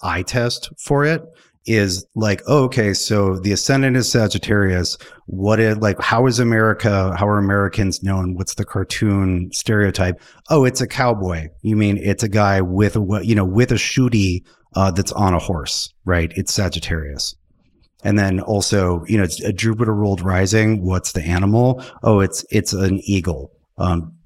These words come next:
the eagle is Jupiter's animal in two thousand years of text. There, there's some very quick, obvious like, again, eye tests. And then it's useful when you look at transits. Again, doesn't mean it's the only useful chart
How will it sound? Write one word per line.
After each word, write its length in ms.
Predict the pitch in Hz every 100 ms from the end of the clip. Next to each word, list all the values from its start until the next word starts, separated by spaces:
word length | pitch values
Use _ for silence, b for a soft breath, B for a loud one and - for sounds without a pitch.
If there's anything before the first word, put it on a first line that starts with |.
| -
the 120 | -
eagle 360 | 104 104 95 101
is 120 | 90
Jupiter's 480 | - 98 90 92 90
animal 640 | 92 92 90 87 82 90 -
in 360 | 95 90 85
two 160 | - 104
thousand 360 | 92 92 85 85
years 260 | 78 80
of 100 | -
text. 480 | - 80 - - - B B
There, 200 | 101 95
there's 240 | 101 107 -
some 120 | 107
very 360 | 85 98 92 90
quick, 420 | - - 90 - 90
obvious 560 | 85 92 101 95 - - _ _
like, 240 | 101 95 -
again, 260 | 101 90 85
eye 160 | 90 92
tests. 480 | - 131 127 123 - B B B
And 220 | 120 117
then 240 | 117 113 107
it's 340 | - 120 - - _ _
useful 540 | 98 95 156 - 87 85
when 120 | 92
you 100 | 95
look 160 | 95
at 100 | -
transits. 560 | - 98 92 - - - -
Again, 180 | 117 110
doesn't 220 | 104 110
mean 120 | 107
it's 120 | 92
the 160 | 110 104
only 320 | 110 110 110 110
useful 460 | 95 98 - 101
chart 420 | - 107 95 92